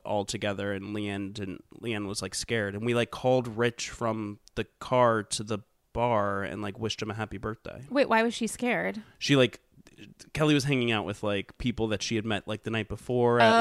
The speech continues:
Speaker 2: Oh,
Speaker 1: like,
Speaker 2: okay, got
Speaker 1: the
Speaker 2: it, got it.
Speaker 1: Standard, and
Speaker 2: Yeah.
Speaker 1: it was, like, they wanted to, like,
Speaker 2: <laughs> They wanted to party.
Speaker 1: I think they wanted to party, and it was, like, a school night. But yeah,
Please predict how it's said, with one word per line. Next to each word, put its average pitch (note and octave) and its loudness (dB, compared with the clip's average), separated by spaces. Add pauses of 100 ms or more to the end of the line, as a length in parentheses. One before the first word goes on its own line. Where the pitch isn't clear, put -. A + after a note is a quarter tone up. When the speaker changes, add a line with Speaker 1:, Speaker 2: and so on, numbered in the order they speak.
Speaker 2:
Oh, A3 6
Speaker 1:
like, - 0
Speaker 2:
okay, F#3+ 2
got F#3 2
Speaker 1:
the - 2
Speaker 2:
it, - -
got - -
it. - -2
Speaker 1:
Standard, C3+ 6
and A#2+ 4
Speaker 2:
Yeah. D3 6
Speaker 1:
it F#3 6
was, A#2 0
like, A2+ 2
they B2+ 8
wanted C3 6
to, D#3 4
like, B2 8 (380)
Speaker 2:
<laughs> - -10
They B3+ 8
wanted A3 8
to G3 2
party. F#3+ 6
Speaker 1:
I C3+ 8
think C#3+ 8
they C#3+ 10
wanted B2 6
to A2+ 4
party, A2 4
and G2+ -2
it F#2+ -4
was, G#2 0
like, A2 2
a G#2+ -6
school F#2 -6
night. B1+ -12 (880)
But C#3+ 2
yeah, D3+ 6